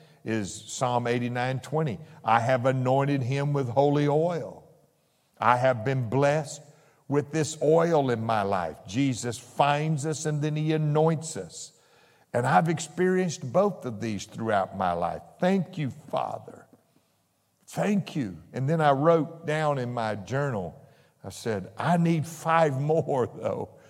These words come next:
I can't just simply be discovered by God and anointed by God. That's wonderful in itself. But I need more than that." And here is verse twenty-one.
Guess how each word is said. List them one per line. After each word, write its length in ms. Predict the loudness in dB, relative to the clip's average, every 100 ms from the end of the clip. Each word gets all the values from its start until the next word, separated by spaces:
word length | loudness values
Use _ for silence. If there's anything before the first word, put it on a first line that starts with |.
| _ -4
I 140 | -4
can't 400 | -2 -4 -2 -4
just 300 | -4 -4 -4
simply 420 | -4 -4 -4 -6
be 360 | -4 -2 -2 -4 -12 -12
discovered 800 | -6 -6 -6 0 2 2 -2 -2
by 200 | 0 0
God 580 | 0 0 2 2 0 -4 -16 -20 _ -2
and 180 | 0 0
anointed 600 | 2 4 4 2 0 2
by 180 | 2 2
God. 400 | 4 4 2 -4 -18 -4
That's 320 | 0 0 0
wonderful 840 | -4 0 2 2 2 -2 -4 -4 -2
in 120 | -4
itself. 840 | -6 -8 -4 -4 -2 -6 -10 -20 _ _ _ _ _ _ _ -2
But 160 | 4
I 160 | 4 4
need 240 | 2 2
more 300 | 2 6 6
than 180 | 4 2
that." 540 | 0 0 -4 -16 -20 _ _ _ _ _ _ _
And 140 | -2 0
here 420 | 4 4 2 -4 -10 -4
is 180 | -2 2
verse 280 | 2 2
twenty-one. 760 | 0 0 2 2 2 2 0